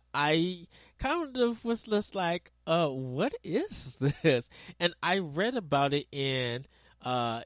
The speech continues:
in E G M. Um, during that time, uh, there was also, like, X-Men that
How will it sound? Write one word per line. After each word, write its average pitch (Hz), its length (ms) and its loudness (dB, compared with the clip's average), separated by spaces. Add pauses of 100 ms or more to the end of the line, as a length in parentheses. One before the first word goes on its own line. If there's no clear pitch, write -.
(120)
in 120 300 -8
E 127 160 -6
G 120 320 -8
M. 104 160 -10 (360)
Um, 113 360 -10 (360)
during 180 260 2
that 175 160 -4
time, 143 420 0
uh, 139 80 -2 (140)
there 147 160 0
was 139 240 -4
also, 139 640 2
like, 123 360 -4 (100)
X-Men 117 720 -6 (300)
that 127 160 0